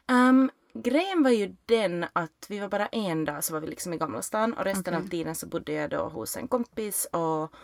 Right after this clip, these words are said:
Speaker 1: gjorde en liksom som en bloggresa då och det var utanför
Speaker 2: Mm.
Speaker 1: det här Gamla stan. Så där igen så, där, där är ju mera ryskt och estniskt. Det är
Speaker 2: Mm.
Speaker 1: liksom, det är inte,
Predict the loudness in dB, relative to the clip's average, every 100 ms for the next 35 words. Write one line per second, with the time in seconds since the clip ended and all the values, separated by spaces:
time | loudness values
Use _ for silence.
0 | -20 -16 -4 -2 -2 -4 -6 -6 -8 -8
1 | -6 -6 -4 -4 -2 -4 -6 -6 -6 -2
2 | 0 0 0 0 -2 -6 -8 -10 -10 -6
3 | -4 -6 -4 0 2 2 0 0 0 -2
4 | -4 0 0 -2 -10 -20 -14 -4 0 2
5 | 2 2 0 -2 -6 -6 -10 -20 _ _
6 | -20 -16 -8 -2 -2 -4 -8 0 4 4
7 | 4 2 2 2 0 -6 -8 -4 -2 -4
8 | -6 -10 -10 -16 -20 _ -4 0 2 0
9 | -2 2 2 2 -6 _